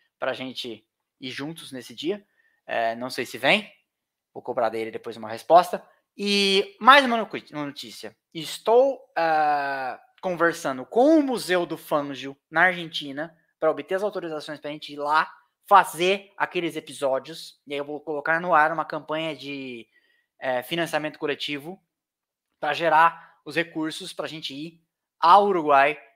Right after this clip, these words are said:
e Argentina naquela, é, o, o, na Argentina naquele Museu do Fangio e ao Uruguai na, como é que chama? Na garagem misteriosa de carros, que eu também fiz o episódio de Pequenas Grandes Histórias. Bem-vindo, Carlos Vinícius Lemos Meirelles, novo membro. Então,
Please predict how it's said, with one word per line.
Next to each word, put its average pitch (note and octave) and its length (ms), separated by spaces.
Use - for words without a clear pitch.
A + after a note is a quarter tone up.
e F3+ 120
Argentina E3 460
naquela, D3+ 520
é, C3 120
o, C3+ 100
o, C3 500
na C#3+ 100
Argentina D3+ 340
naquele D#3+ 360
Museu B2+ 260
do A#2 80
Fangio D#3+ 380
e D#3+ 120
ao F3 140
Uruguai C#3+ 520
na, B2+ 800
como B2 120
é A#2 40
que - 60
chama? D#3+ 340
Na C#3 80
garagem D#3 460
misteriosa C3+ 560
de A#2+ 100
carros, E3 320
que - 80
eu C#3+ 40
também C3 180
fiz C#3+ 160
o C3 40
episódio B2+ 300
de B2 60
Pequenas B2 340
Grandes A#2 220
Histórias. F#3+ 400
Bem-vindo, E3+ 320
Carlos F3+ 280
Vinícius D3 380
Lemos D3 260
Meirelles, C3+ 480
novo B2+ 200
membro. D#3+ 340
Então, G#3+ 480